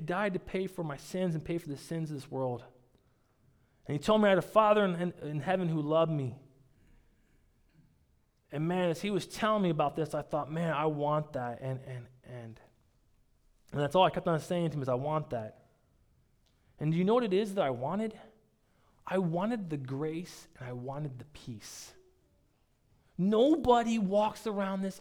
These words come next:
earth after they just messed up and they know they messed up and they've hurt somebody. Nobody walks around there and be like, "Yeah, yeah, I hurt that dude." We, we all feel the weight of our sin and our shame. And we all have those moments where we're like,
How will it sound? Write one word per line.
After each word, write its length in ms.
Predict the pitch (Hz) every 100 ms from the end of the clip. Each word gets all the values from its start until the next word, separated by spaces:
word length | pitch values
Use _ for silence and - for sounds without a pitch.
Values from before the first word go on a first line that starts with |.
| -
earth 300 | 160 151 131 - _ _ _ _ _ _ _ -
after 340 | 196 220 240
they 160 | 202 185
just 240 | 240 226
messed 360 | 233 226 - 208
up 180 | 196
and 100 | 190
they 100 | 175
know 300 | 170 185 226
they 160 | 202 208
messed 320 | 196 185 -
up 140 | 196 190
and 100 | 170
they've 140 | 151
hurt 240 | - 208
somebody. 600 | - 196 175 151 135 127 - - 185
Nobody 440 | 214 294 311 294
walks 420 | 226 233 233 -
around 360 | 208 202 196 185
there 160 | 180
and 100 | 180
be 40 | 170
like, 200 | 143 - 190
"Yeah, 220 | 180 156
yeah, 220 | 151 143
I 60 | 143
hurt 240 | 139 147
that 220 | 139 123
dude." 220 | 120 131 - - - _ _ _ -
We, 160 | 156 165 - - 143
we 200 | 160 156 -
all 440 | 143 160 170 151 - -
feel 240 | - 160 151
the 100 | 127
weight 380 | 131 147 139 127
of 100 | 113
our 120 | 110
sin 260 | - 131
and 100 | 120
our 80 | 104
shame. 320 | - 113 101 - _ _ _ _ _ _ _ _ _ _ _ _ _ _ _ _ _ _ _ _ _
And 80 | 170
we 120 | 170
all 240 | 170 190 -
have 240 | 175 165
those 180 | 151 135
moments 400 | 156 156 135 139
where 80 | 135
we're 240 | 135 143
like, 400 | 135 117 110